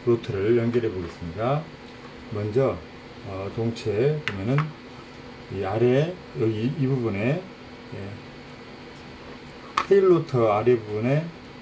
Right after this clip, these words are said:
이렇게 튀어나와 있는 부분에 바퀴를 꽂습니다. 뒷바퀴를 꽂습니다. 꽂고요. 그 다음에,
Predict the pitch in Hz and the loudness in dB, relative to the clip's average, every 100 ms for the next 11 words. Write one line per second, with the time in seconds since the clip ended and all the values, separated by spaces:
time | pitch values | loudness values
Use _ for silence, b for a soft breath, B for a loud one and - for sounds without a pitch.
0 | - - - - 95 95 - 175 135 117 | -16 -16 -16 -12 -10 -10 -2 2 4 4
1 | 131 123 104 95 107 120 104 107 107 120 | 4 2 -2 -6 -2 -2 -4 -8 -4 -2
2 | 107 101 - - - 117 - 92 95 123 | -2 -4 -8 -12 -8 -8 -8 -8 -6 -4
3 | 143 - - 98 - 95 - - - 101 | -4 -6 -8 -8 -8 -12 -14 -16 -14 -12
4 | 92 123 151 - - - - - - - | -8 -6 -6 -8 -16 -16 -18 -16 -16 -16
5 | - - - - - - - - - - | -16 -18 -18 -18 -18 -18 -16 -16 -16 -16
6 | - - - 95 - 92 123 135 - - | -16 -16 -12 -12 -8 -6 -6 -8 -12 -16
7 | - - - - - - - - 110 107 | -16 -16 -16 -16 -18 -16 -16 -8 -6 -4
8 | 110 117 147 170 | -2 0 2 0